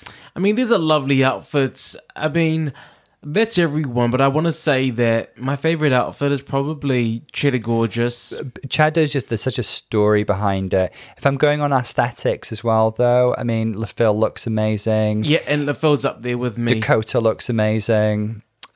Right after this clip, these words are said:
Speaker 2: Um, great, great runway week, actually. Great runway week. Yeah, lovely.
Speaker 1: There's no way that Cheddar is not winning today.
Speaker 2: It's very Cheddar-centric episode. I'm so happy to see it. Um, now, we do suspect, on, for us,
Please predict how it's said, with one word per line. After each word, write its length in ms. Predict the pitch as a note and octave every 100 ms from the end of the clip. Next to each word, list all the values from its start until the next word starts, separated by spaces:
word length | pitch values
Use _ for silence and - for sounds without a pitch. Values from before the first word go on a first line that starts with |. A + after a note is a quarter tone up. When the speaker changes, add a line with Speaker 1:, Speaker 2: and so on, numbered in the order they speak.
| -
Speaker 2:
Um, 560 | G#2 G#2 G#2+ G#2 G#2 - - - -
great, 340 | A3 - D3+
great 220 | D#3+ F3+
runway 280 | D#3 D3 D#3+
week, 340 | B2 G#2+ G2+
actually. 560 | G#2+ - - A#2 A2 B2 - _ _ _
Great 160 | - A#2+
runway 340 | A#2+ A2+ G#2+ G#2
week. 320 | G2 - -
Yeah, 160 | C3 - _ _
lovely. 200 | B2 F#3+
Speaker 1:
There's 120 | G3
no 240 | G3+ A3 B3+
way 280 | F#3+ E3+ D3
that 180 | C3
Cheddar 360 | B2 - C3 A#2
is 200 | A2 F#2+
not 160 | A#2+ A2+
winning 380 | A#2 A2+ A2
today. 420 | G2 G#2+ G2 F#2 F#2 -
Speaker 2:
It's 120 | A#2+
very 460 | G#2+ A2+ A#2 A2+ A#2
Cheddar-centric 800 | - B2+ G#2+ G#2 G#2 G#2 - G#2
episode. 460 | G2 - - F#2+
I'm 100 | F#2+
so 160 | F#2+ G#2
happy 300 | F#2+ F#2+ G2
to 120 | F#2+
see 280 | - G2 F#2
it. 280 | F2 - - - - - -
Um, 200 | B2 A#2+ - -
now, 320 | D3+ C#3+ C3
we 360 | C3 C#3 D#3 C#3+
do 340 | - - C3+
suspect, 580 | - - - A#2+ - - - -
on, 140 | C3+ - A#2+
for 280 | - - -
us, 540 | A#2 G2 - - -